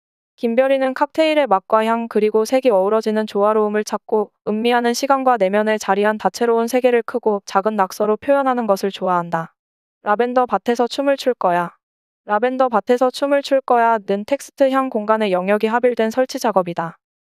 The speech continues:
인간 사고와 사유의 투영 방법이라고 할 수 있는 텍스트와 인간의 감정과 긴밀한 관계가 있는 향이 만나 최소한의 공간에서 상호작용을 하며 감각적 인식의 범위를 확장시킨다.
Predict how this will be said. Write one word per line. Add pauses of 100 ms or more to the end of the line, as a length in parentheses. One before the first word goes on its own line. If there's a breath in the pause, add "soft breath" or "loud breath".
(200)
인간
사고와
사유의
투영
방법이라고
할
수
있는
텍스트와
인간의
감정과
긴밀한
관계가
있는
향이
만나
최소한의
공간에서
상호작용을
하며
감각적
인식의
범위를
확장시킨다.